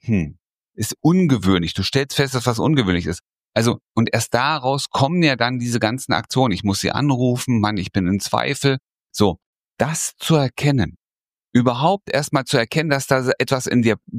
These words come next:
arbeitet, was dich selber emotional vielleicht auch in deiner persönlichen Stabilität ins Wanken bringt, ist der erste wichtige Schritt bei mir. Wir nennen das immer so Selbstführung.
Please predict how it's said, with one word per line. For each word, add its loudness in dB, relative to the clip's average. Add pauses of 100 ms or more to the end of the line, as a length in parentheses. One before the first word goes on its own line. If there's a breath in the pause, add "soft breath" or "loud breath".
(260)
arbeitet, 0
was -2
dich -2
selber 2
emotional 2
vielleicht 0
auch 2
in 4
deiner 0 (1120)
persönlichen 2
Stabilität 0
ins 0
Wanken -4
bringt, -4 (600)
ist 0
der 2 (100)
erste 0
wichtige -4
Schritt -2
bei -2
mir. 2
Wir 2
nennen 2
das 0
immer 0
so 0
Selbstführung. 0